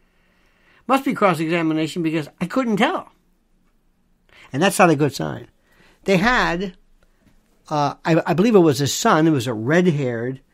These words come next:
uh, y-, y-, young, uh, son. Must have been. I don't think it was a co-defendant, so it's the son testifying against the father, and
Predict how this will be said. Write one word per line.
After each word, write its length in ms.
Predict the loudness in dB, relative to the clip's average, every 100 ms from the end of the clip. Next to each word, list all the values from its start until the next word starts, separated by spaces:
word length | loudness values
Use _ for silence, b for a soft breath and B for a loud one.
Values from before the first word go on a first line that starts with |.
| _ _
uh, 300 | -10 -8 -8
y-, 360 | -12 -16 -14 -14
y-, 420 | -12 -14 -12 -14 -12
young, 540 | -4 -4 -2 -2 -4
uh, 220 | -6 -10
son. 260 | -8 -8 -8 b -10
Must 260 | -6 -6 -6
have 80 |
been. 300 | -10 -8 -10 -12 b b b b _ _ _ _ _ -20 _ _ 0
I 100 | 2
don't 120 | 4
think 120 | 4
it 40 |
was 140 | 4 4
a 40 |
co-defendant, 840 | 6 8 8 6 6 6 4 -2
so 680 | 2 4 4 4 2 2 2
it's 280 | 0 -2 -2
the 140 | -4
son 600 | -2 0 0 0 -2 -4 -8 b b -4
testifying 560 | -4 -4 -4 -2 -2
against 260 | -2 -4 -6
the 80 | -8
father, 640 | -6 -4 -2 -2 -4 -6 -6
and 600 | -4 -2 -2 0 0